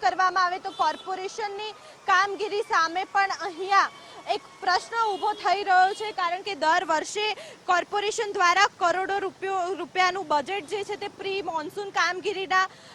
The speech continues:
કા-, નામે ઉઘરાવવામાં આવતું હોય છે, પરંતુ જ્યારે કામગીરીની વાત કરવામાં આવે ત્યારે વરસાદમાં,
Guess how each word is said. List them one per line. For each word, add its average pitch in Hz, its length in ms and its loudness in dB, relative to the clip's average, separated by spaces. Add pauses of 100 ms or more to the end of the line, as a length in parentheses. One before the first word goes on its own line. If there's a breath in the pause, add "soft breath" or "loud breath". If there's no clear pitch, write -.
(420 loud breath)
કા-, 320 400 4
નામે 330 500 0 (160)
ઉઘરાવવામાં 349 680 4
આવતું 359 360 -2
હોય 330 200 -2
છે, 370 200 -8
પરંતુ 349 460 -4
જ્યારે 349 280 0
કામગીરીની 359 680 -2
વાત 311 320 -2
કરવામાં 330 460 -2
આવે 339 200 -4
ત્યારે 339 260 -2
વરસાદમાં, 349 800 0